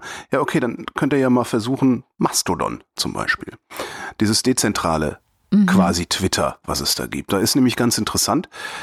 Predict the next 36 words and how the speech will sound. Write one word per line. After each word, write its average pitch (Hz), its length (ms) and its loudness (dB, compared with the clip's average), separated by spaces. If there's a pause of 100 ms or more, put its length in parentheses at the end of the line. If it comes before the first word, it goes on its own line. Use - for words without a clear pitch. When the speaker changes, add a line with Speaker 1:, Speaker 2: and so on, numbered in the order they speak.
(160)
Speaker 1:
ich - 60 -6
weiß - 100 0
gar 113 100 0
nicht, 98 80 0
ob - 0 -
ich 92 120 -2
das - 20 -4
schon - 160 2
mal 90 100 2
erklärt 175 440 0
habe 65 220 -2
hier. 67 240 -6 (320)
Das 101 140 -2
Schöne 185 320 2
an 113 120 0
Mastodon 90 640 2
ist, - 240 2
es - 120 -2
ist - 160 0
ein 107 180 0
dezentrales, 67 1040 0
ähm, 73 340 -10
Netzwerk. 78 560 -2 (360)
Das - 180 0
heißt, 110 240 2
es - 140 -2
gibt - 320 -2 (260)
nicht 113 280 2
nur 104 120 4
den 98 340 2
einen 107 540 4 (400)
Server 87 680 0 (140)
wie 76 320 0
twitter 104 360 0
dot 73 220 -2
com 104 260 4